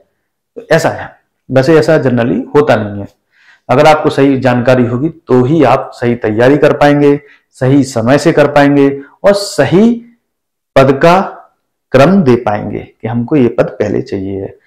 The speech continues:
तो वीडियो बनाने का मतलब ही यही है, हमारा मकसद ही यही है कि आप लोगों तक सही जानकारी पहुंचाएं और आप अपने भविष्य का निर्माण सही तरीके से कर सकें और सही जगह जाएं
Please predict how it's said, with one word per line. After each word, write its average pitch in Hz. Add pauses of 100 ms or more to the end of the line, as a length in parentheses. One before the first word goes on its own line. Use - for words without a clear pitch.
(280)
तो 110
वीडियो 185
बनाने 190
का 196
मतलब 147
ही 175
यही 139
है, 117
हमारा 104 (380)
मकसद 156
ही 165
यही 131
है 120 (560)
कि 127
आप 131
लोगों 123
तक 120 (200)
सही 156
जानकारी 123
पहुंचाएं 117
और 117
आप 131
अपने 123
भविष्य 113
का 117
निर्माण 110
सही 131
तरीके 113
से 117
कर 101
सकें - (520)
और 117
सही 131
जगह 117
जाएं 104